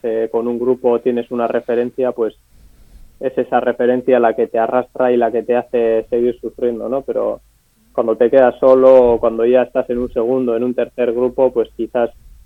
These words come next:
buscar motivos para seguir sufriendo, pues es más, es más complicado, pero bueno. Eh,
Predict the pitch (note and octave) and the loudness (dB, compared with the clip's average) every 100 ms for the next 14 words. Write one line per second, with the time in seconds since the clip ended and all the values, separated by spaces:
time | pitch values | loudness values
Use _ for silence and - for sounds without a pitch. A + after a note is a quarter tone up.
0 | - - B2+ - C3 A#2+ A2+ B2+ A#2 - | -20 -18 -6 0 2 2 0 0 0 -2
1 | A2 A2 - B2 A#2+ B2 - B2 C3 C#3 | -4 -2 -2 -4 -2 -6 -4 -6 -2 -2
2 | A#2+ A2 A#2 A2+ A2+ G#2+ G#2 G#2 G2+ _ | -2 -4 -6 -8 -10 -12 -10 -12 -14 _
3 | _ _ _ _ - C3+ A#2+ A#2 - A2+ | _ _ _ _ -18 -16 -12 -14 -14 -16
4 | - - B2+ B2 G#2+ A2 B2 A#2 - - | -14 -6 -4 -4 -6 -6 -6 -8 -16 -20
5 | _ _ _ _ _ _ _ - - - | _ _ _ _ _ _ _ -20 -20 -8
6 | B2 B2 B2 B2+ B2 A#2+ A#2+ A#2 A#2 A#2 | -4 0 0 0 -2 -2 -4 -6 -6 -10